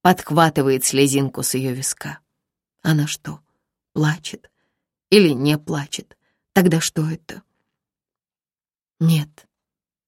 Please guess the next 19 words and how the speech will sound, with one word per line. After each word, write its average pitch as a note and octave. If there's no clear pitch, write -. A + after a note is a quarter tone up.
Агата C#3
помолчала, C#3
пытаясь B2+
совладать C3+
с -
собой C#3+
и -
ответить, C#3+
но F#3+
так D3+
сразу D3
оформить D3+
в C#3+
нечто D#3
вразумительное C#3
свои C3
чувства D3
не C3
получалось. C#3+